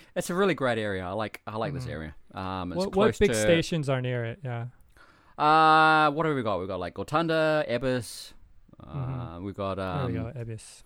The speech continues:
Speaker 2: Okay.
Speaker 1: we got, no, we've got some. It, it's, it's amazingly convenient. In fact, oh,
Speaker 2: Mm-hmm.
Speaker 1: sorry, don't, don't, uh, take my word for Ebisu. I can't remember if it's on the border or not. But
Speaker 2: Oh, okay.
Speaker 1: Gotanda definitely is Minatoku. Um, we have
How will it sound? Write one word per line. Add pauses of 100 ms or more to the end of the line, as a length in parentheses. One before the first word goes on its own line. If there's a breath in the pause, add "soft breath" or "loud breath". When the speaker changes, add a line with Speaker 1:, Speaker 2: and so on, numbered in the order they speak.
Speaker 2:
Okay.
Speaker 1:
we
got,
no, (640)
we've
got
some. (420)
It,
it's,
it's
amazingly
convenient. (260)
In
fact,
oh,
Speaker 2:
Mm-hmm.
Speaker 1:
sorry,
don't,
don't,
uh,
take
my
word
for
Ebisu.
I
can't
remember
if
it's
on
the
border
or
not. (600 soft breath)
But
Speaker 2:
Oh,
okay. (140)
Speaker 1:
Gotanda
definitely
is
Minatoku. (640 soft breath)
Um, (420)
we
have